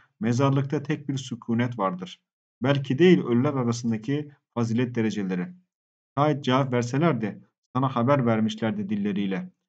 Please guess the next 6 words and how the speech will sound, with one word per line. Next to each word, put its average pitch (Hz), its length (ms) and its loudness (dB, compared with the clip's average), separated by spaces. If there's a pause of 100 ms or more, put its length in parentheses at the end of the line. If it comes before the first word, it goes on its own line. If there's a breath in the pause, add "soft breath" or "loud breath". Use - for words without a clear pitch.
(240)
içinde 135 400 0
bulundukları 113 680 0
durumun 113 360 -2
ger-, 104 280 -2
gerçeklerini. 101 880 -6 (480)
İtaatkarlar 120 800 0